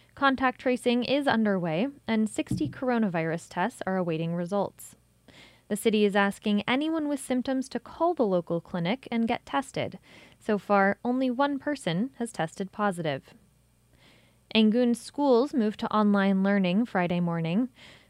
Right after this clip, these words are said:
The Angoon Community Association, Angoon's tribal government, has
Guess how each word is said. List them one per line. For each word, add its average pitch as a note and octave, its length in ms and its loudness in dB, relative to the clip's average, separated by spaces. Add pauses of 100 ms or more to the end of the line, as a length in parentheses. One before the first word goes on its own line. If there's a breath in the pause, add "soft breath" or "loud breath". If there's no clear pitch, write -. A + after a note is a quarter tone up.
The A3+ 200 4
Angoon A#3 440 4
Community A#3+ 520 0
Association, F3 960 -2
Angoon's F#3 460 2
tribal G3 340 -2
government, A#3 540 -2
has A3 240 -4